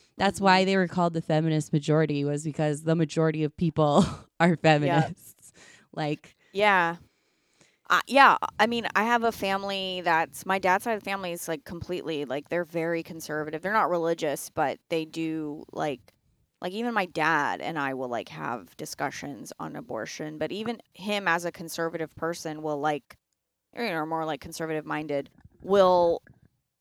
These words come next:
Speaker 2: say, like, there is a point where it's okay. Like, he wants to argue that it's a life at a certain number of months. And I think that's more the debate among, like, the left and the right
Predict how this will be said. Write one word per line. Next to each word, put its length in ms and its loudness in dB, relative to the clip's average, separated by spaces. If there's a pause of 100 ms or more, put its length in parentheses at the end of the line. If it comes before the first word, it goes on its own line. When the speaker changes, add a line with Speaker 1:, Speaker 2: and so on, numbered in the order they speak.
(180)
Speaker 2:
say, 400 4
like, 380 0
there 160 6
is 180 0
a 80 2
point 380 -4
where 400 0 (180)
it's 240 -2
okay. 480 0
Like, 360 0 (420)
he 160 -10
wants 220 -2
to 100 2
argue 300 2
that 100 -2
it's 140 -10
a 60 -4
life 320 0
at 80 -6
a 60 -6
certain 300 -8
number 360 -6
of 400 -10 (120)
months. 500 -4
And 160 -4
I 60 -2
think 240 -8
that's 260 2
more 180 -2
the 140 -6
debate 460 -4
among, 460 -6
like, 280 -6 (140)
the 120 -2
left 300 -2
and 160 -4
the 60 -4
right 360 -2